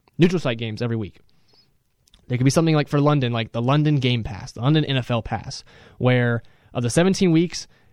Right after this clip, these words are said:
maybe fourteen of those are London games. And of those fourteen, or maybe, maybe, let's do this. Let's do, say twelve of the neutral site games are London games,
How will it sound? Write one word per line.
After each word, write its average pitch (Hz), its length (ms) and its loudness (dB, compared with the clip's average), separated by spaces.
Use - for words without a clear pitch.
maybe 151 460 2
fourteen 170 460 0
of 117 80 -8
those 113 240 -6
are 110 40 -8
London 107 280 -8
games. - 360 -18
And 127 100 2
of 156 60 2
those 170 160 2
fourteen, 170 440 0
or 147 80 2
maybe, 165 160 4
maybe, 202 220 2
let's 196 320 -2
do 208 80 -2
this. 131 160 -2
Let's 175 120 -4
do, 190 100 -2
say 190 120 -2
twelve 180 500 0
of 151 80 -4
the 131 140 -2
neutral 139 280 -2
site 127 180 -4
games 120 340 -4
are 123 140 -2
London 120 320 -2
games, 117 320 -2